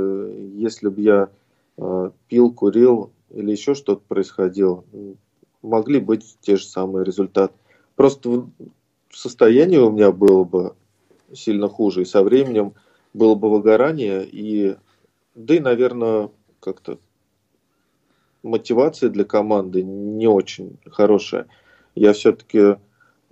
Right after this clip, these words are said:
Ну, мне, мне нравится больше идея, когда ты получаешь классные результаты и при этом не, э,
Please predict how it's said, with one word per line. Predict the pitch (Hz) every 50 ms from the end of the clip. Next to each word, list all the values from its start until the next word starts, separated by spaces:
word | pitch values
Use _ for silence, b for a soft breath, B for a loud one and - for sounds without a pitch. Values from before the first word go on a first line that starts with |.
| - - - - _ _ _ _ _ _ _ _ _ _ _ _ _ _ _ _ _ _ _ _ _ _ _ _ _ _ _ _ -
Ну, | 135 143 156
мне, | 147 143 143 139 131 - - 120 - - - _ _ _ _ _ _ _ _ _ -
мне | - 127 127 135 139
нравится | 139 135 135 135 127 123 - - 117
больше | 117 127 127 120 - - 120 117
идея, | 113 117 131 151 170 160 135 104
когда | - _ - 98 92 104 98 113 113 113 113 113 113 110 110 107 104 104 104 101 104 - - - - _ _ - - - _
ты | - 120
получаешь | - 120 120 117 117 127 117 113 117
классные | - 123 123 123 120 120 - 110 107
результаты | 113 107 107 113 110 - 147 170 190 185 - 127 113 107 101 98 101
и | - - 110 101
при | - - 113 117
этом | 127 135 131 - 117 104 104 107 107
не, | 104 110 113 113 113 110
э, | 107